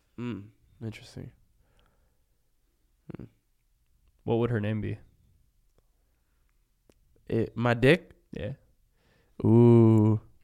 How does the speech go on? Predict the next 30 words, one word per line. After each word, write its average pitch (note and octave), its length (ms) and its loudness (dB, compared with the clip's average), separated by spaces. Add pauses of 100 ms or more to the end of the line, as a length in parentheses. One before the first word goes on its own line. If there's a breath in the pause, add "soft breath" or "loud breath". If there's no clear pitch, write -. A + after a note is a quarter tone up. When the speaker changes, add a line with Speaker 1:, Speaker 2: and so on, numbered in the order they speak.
(140)
Speaker 2:
I B2+ 80 0
feel F3+ 160 -2
like C#3+ 120 4
Speaker 1:
Uh, A2+ 260 2
Speaker 2:
Stephanie A#2 480 0
is F#2+ 140 -10
just G#2+ 200 -12
such A#2 220 -8
a A2 60 -10
sexual G#2 800 -8
Speaker 1:
Stephanie C3 400 2
Speaker 2:
dick D3 80 0
Speaker 1:
is - 80 -6
such, G#2 280 0
Speaker 2:
name. - 60 -10
Speaker 1:
like, B2 320 -6
Stephanie C#3+ 420 -4
sounds A#2 420 -6
like G2+ 200 -8
her A#2 120 -8
teeth, A2 460 -12
like, A2+ 200 -6
her A#2+ 80 -6
mouth G#2 220 -6
stinks. - 460 -16 (300)
Speaker 2:
I B2 60 -2
might C#3+ 220 0
call A2+ 180 -2
it - 60 -12
St-, - 260 -14